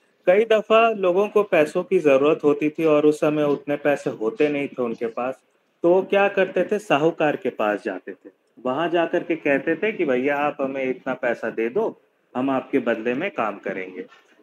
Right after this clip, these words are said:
बदले में साहूकार क्या कहता था, कि तुम पैसा चुकाओ या ना, बदले में तुम मेरे लिए काम करो, और उसके लिए वो उसको विदेशों में भेजा करता था, जैसे कि कैरेबियन आइलैंड्स, माइक्रोनेशिया, पोलिनेशिया,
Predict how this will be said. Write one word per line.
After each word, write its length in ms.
बदले 280
में 120
साहूकार 560
क्या 220
कहता 360
था, 240
कि 120
तुम 300
पैसा 440
चुकाओ 500
या 140
ना, 280
बदले 320
में 180
तुम 200
मेरे 280
लिए 180
काम 360
करो, 300
और 280
उसके 340
लिए 220
वो 300
उसको 380
विदेशों 540
में 200
भेजा 300
करता 360
था, 220
जैसे 300
कि 140
कैरेबियन 600
आइलैंड्स, 680
माइक्रोनेशिया, 840
पोलिनेशिया, 920